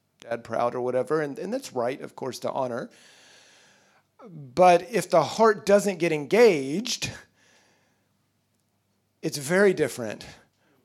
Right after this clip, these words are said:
than when the heart is engaged. And so when,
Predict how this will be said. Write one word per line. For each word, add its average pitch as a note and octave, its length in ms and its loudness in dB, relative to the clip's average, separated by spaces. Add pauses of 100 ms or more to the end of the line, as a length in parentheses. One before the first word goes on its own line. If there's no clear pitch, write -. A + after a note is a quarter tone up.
(200)
than C3+ 100 -8
when C#3 100 -6
the C3 60 -8
heart C3+ 200 0
is C3 120 -2
engaged. A2+ 560 -10 (800)
And E3 140 -4
so G3 200 4
when, F#3 360 4